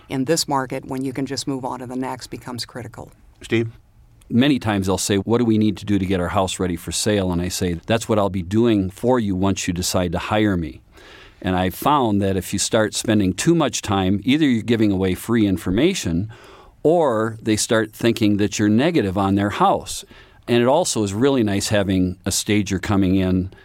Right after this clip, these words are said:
Speaker 3: 'cause it's not you that's making the criticism. And I've tried to buffer myself from the negativity 'cause it's tough enough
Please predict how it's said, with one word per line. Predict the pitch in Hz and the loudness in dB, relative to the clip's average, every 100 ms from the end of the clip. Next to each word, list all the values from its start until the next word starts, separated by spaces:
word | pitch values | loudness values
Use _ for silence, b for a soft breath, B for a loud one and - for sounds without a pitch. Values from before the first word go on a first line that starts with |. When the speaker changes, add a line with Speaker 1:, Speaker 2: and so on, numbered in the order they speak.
| B B B - | B B B -6
Speaker 3:
'cause | 104 95 | -4 -2
it's | 90 | -2
not | 107 98 - - | 0 0 -2 -8
you | 101 107 123 104 | 0 2 4 2
that's | 92 - - | -2 -6 -2
making | 107 104 101 95 | 0 2 2 0
the | |
criticism. | 85 - 101 98 95 85 85 98 110 B B B B | 0 -2 0 0 -2 -2 -2 -4 -6 B B B B
And | - | -4
I've | 95 117 113 - | -2 -2 -4 -12
tried | - - 120 123 | -4 0 2 0
to | 104 | -4
buffer | 87 98 120 - | -4 0 0 0
myself | 101 95 92 - 95 92 - B B B B | 0 0 0 0 0 -2 -8 B B B B
from | - 98 98 | -4 0 2
the | 90 | 0
negativity | 110 107 104 95 - 151 131 90 90 | 0 2 2 -2 -2 0 0 -2 -2
'cause | 104 92 | -4 -4
it's | - | -8
tough | - - 139 | -6 -6 -2
enough | 104 131 143 117 | 0 2 2 -2